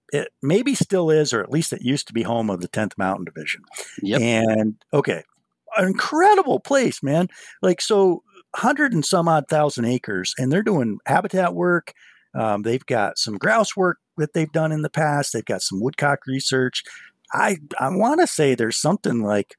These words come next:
Speaker 1: seventy thousand acres of public access. You know, some of it's restricted where they're,
Speaker 2: Mm-hmm.
Speaker 1: they're training and stuff, and you can't hunt there. But still, one of the biggest installations and, and open spaces around, you know, some of the hunting and fishing opportunities in that area.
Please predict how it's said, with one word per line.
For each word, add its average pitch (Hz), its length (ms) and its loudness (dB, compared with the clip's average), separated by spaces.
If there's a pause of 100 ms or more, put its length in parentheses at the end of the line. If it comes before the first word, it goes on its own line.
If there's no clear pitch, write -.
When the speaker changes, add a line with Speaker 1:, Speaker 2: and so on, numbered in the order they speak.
(340)
Speaker 1:
seventy 139 400 0
thousand 123 420 0
acres 120 460 -2
of 98 200 -2
public 113 360 -2
access. 113 520 0
You 139 120 0
know, 123 80 0
some 240 220 4
of 165 140 4
it's 117 220 -2
restricted 104 560 -4
where 92 300 -6 (140)
they're, 107 120 0
Speaker 2:
Mm-hmm. 120 140 2
Speaker 1:
they're 95 140 0
training 113 440 -2
and 104 80 0
stuff, 104 320 0
and 92 140 -8
you 95 80 -16
can't 110 260 -6
hunt 139 220 -2
there. 160 240 -6 (420)
But - 140 -2
still, 285 520 2 (500)
one 247 140 2
of 240 80 2
the 117 160 -2
biggest 196 320 2
installations 139 880 0
and, 104 320 -2 (160)
and 98 300 -2 (120)
open 131 340 0
spaces 117 880 -2
around, 104 420 -2 (120)
you 120 120 -2
know, 104 60 -2
some 120 240 -2
of 107 40 -2
the - 100 -4
hunting 123 280 0
and 92 100 -4
fishing - 340 -2
opportunities 95 760 -6
in 98 100 -2
that 87 240 -4
area. 113 460 0